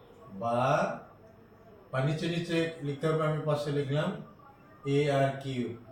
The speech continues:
এরপরে হলো নবম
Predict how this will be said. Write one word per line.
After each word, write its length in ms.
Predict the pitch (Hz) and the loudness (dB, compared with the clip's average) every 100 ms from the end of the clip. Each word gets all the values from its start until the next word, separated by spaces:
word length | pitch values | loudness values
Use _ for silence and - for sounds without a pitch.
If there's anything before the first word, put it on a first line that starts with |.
| - - - - - - - - - - - - - - - - - - - - - - - 131 | -20 -20 -20 -20 -20 -20 -20 -20 -20 -20 -20 -20 -20 -20 -20 -20 -20 -20 -20 -20 -20 -20 -12 -6
এরপরে 300 | 131 143 151 143 | -4 0 2 2
হলো 220 | 147 160 196 - - - - 120 135 | 4 4 2 0 -10 -20 -12 -4 2
নবম 460 | 151 147 156 147 | 2 4 6 6